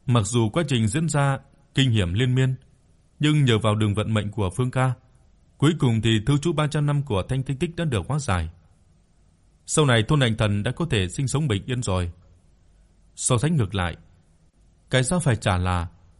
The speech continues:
chỉ một số nhỏ dân trong thôn bị thương tổn đến linh hồn. Kết quả này có lớn lắm không? Năm triệu trong tài khoản của ta, cha ta chỉ giữ lại một triệu để dùng khi cần thiết.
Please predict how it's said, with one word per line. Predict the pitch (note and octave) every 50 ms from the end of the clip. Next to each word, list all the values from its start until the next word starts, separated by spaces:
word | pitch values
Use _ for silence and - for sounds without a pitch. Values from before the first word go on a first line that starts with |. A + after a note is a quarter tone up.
| _ _ _ -
chỉ | - A#2+ A#2
một | A2+ G#2+
số | - - C3 D3+
nhỏ | F3+ D#3+ B2 G2+ G2
dân | F#2 G#2+ D3 C#3+
trong | D3+ C#3+ C#3
thôn | - D3+ D3 C#3+ C#3+ C#3+ C#3+ - - - -
bị | A#2 A#2 G2+ - G2+ G2+ G2 F#2+ -
thương | D3 C#3+
tổn | - - G#2 F2 F2+
đến | A2 C3+ C#3+
linh | C3+ C3+ B2
hồn. | G#2+ G2 F2+ F2+ E2+ E2 - - _ - _ _ _ _ _ _ _ _ -
Kết | - F#3 F3+ -
quả | C#3 A#2
này | G#2 G#2+ G#2+ G#2 G2+ G2+ G2+ F#2+ - - - - -
có | - A#2+
lớn | A#2 A#2+ B2
lắm | C3+ C#3 D3 D3
không? | - C#3 B2+ C3 B2+ - _ _ _ _ _ _ _ _ _ _ _ _ _ _ _ _ _ _ _ _ _ _ _ -
Năm | D3 D3+ D#3+ D3+
triệu | - B2+ A2+ G#2
trong | G#2+ - D#3 D3
tài | - B2+ G#2+
khoản | - G#2+ F#2
của | F2 G2+ F#2+
ta, | - A#2+ B2 B2+ B2 A2 - - - _ _ _ _ _ _ _ _ _ _ _ _ _
cha | - D3+ D3+
ta | D3 D#3 D3 C#3
chỉ | - B2 G#2+
giữ | G2 D#3 E3+
lại | E3 C3+ A2+
một | A2+ A2+ G#2+ -
triệu | - A#2+ G#2+ F2+ -
để | B2+ A2 G2
dùng | - - G2+ F#2+ F#2 F2+ - - - -
khi | - B2+ B2+
cần | A#2+ - G2 E2+
thiết. | E2+ - D#3+ E3+